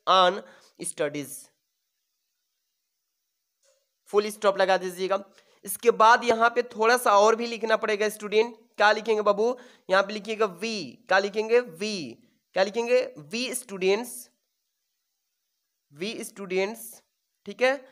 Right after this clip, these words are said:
shall be, shall be लिखिएगा, obliged,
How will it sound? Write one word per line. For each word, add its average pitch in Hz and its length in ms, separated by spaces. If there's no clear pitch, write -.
shall 220 540
be, 160 120
shall 202 400
be 208 140
लिखिएगा, 185 480
obliged, 185 640